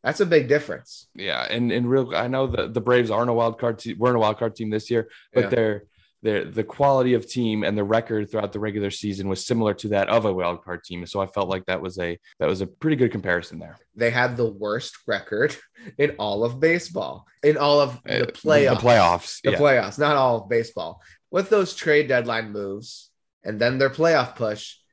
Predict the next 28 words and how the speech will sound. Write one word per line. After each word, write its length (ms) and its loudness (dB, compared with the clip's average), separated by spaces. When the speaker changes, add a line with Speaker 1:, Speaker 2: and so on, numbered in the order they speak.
Speaker 1:
they 220 6
unseated 880 0
the 600 -4
Dodgers 840 0
en 160 -2
route 340 -2
to 200 -4
a 60 0
World 300 0
Series 320 -4
appearance 580 -4
against 320 -10
the 120 -4
Astros. 720 -4
How 240 2
did 240 4
this 220 -2
World 340 0
Series 560 -2
then 260 -6
unfold 600 -2
against 280 -8
the 100 -4
Astros? 640 -10
Speaker 2:
The 100 -4
Braves 480 4
kinda 360 -4
sup-, 380 -4